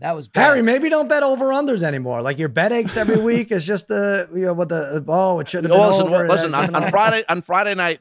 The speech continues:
Speaker 3: the whole country's gonna see this Ibrahim go for two fifty and four scores. You'll see.
Speaker 2: They are? The whole country won't see it. The whole country definitely won't see it. It's a Friday night game. Like, no one cares about. But, uh, all right.
Speaker 3: It's football.
Speaker 2: Uh,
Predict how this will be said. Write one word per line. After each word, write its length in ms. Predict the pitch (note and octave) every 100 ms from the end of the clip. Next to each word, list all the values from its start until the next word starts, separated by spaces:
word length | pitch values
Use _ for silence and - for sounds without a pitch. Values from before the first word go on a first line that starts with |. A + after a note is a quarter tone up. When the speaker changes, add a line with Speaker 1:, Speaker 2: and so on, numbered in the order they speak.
| -
Speaker 3:
the 100 | C3
whole 180 | D3 D#3+
country's 420 | D3+ D3 C#3 A#2+
gonna 180 | B2 A#2+
see 160 | -
this 220 | A#2 A#2 -
Ibrahim 480 | C3 A#2+ G#2 F#2+ F#2+ _ _ -
go 100 | B2+
for 160 | -
two 200 | - D3+ B2+
fifty 400 | C#3+ C3 - A#2
and 140 | G#2+
four 160 | A#2+ A2+
scores. 400 | - F2+ D2+ _ _ -
You'll 120 | C3
see. 180 | F#2+ F2 _ _ _ - - _ -
Speaker 2:
They 160 | C#3+ D3+
are? 380 | E3 B3 C#4+ - _ _
The 240 | C#3 D3
whole 200 | D#3+ G#3+
country 320 | G#3+ F#3+ F#3 D#3+
won't 200 | C#3 C3
see 160 | D#3+
it. 180 | C#3 C#3+
The 100 | D#3
whole 140 | F3+ A#3
country 260 | G#3+ E3
definitely 400 | D3 F3 C#3 A#2+
won't 180 | G#2 G2
see 120 | -
it. 180 | F2+ F2+ G2+ _ -
It's 340 | - C3 F4
a 60 | D#3+
Friday 400 | - F3+ F3 D#3+
night 200 | D3+ C#3+
game. 380 | D3 C3+ A#2+ A2+
Like, 140 | C3+ C#3+
no 120 | D#3+
one 140 | D3+
cares 280 | B2+ C#3+ A#2+
about. 300 | G#2 F#2+ E2+ _ _ _
But, 280 | C3+ A#2+ - C#3
uh, 240 | B2+ B2
all 120 | D#3
right. 180 | E3+ G#2+
Speaker 3:
It's 120 | - -
football. 280 | - D3+ D3
Speaker 2:
Uh, 260 | C#3+ C#3+